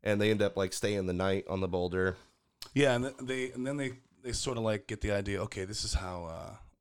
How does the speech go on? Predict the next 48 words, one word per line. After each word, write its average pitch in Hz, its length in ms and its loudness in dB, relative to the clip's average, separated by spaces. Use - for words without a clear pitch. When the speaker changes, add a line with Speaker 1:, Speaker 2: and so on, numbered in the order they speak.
Speaker 2:
old 98 160 -4
Edgar 104 280 -2
was 90 100 -8
killed, 90 340 -6
because, 92 500 -6
you 104 80 -6
know, 90 120 -4
they 113 80 0
Speaker 1:
He 104 40 2
Speaker 2:
trapped 104 220 6
Speaker 1:
stayed 98 100 2
Speaker 2:
him 98 120 2
Speaker 1:
up 95 60 0
Speaker 2:
up - 20 0
Speaker 1:
there, 82 80 -2
Speaker 2:
on 95 60 2
Speaker 1:
yeah. 95 100 4
Speaker 2:
the - 20 2
rocks. 101 240 -2
So 107 100 -2
after, 113 220 -4
like, 113 140 -8
a - 40 -14
few 117 220 0
hours, 123 320 2
he 107 80 -2
goes 104 240 0
down, 101 240 -2
he 98 80 -8
starts 92 260 -10
tapping 95 400 -6
on 92 140 -8
the, 95 140 -8
uh, 95 140 -6
the 98 80 -6
sand 95 380 2
with 90 100 0
a, 87 400 -4
with 107 120 -10
a 95 40 -2
board, 104 460 2
and 90 260 -6
boom, 101 300 0
there 95 180 -2
they 98 80 0
Speaker 1:
Grabs 92 300 2
Speaker 2:
are, 73 80 -2
Speaker 1:
it. - 60 -10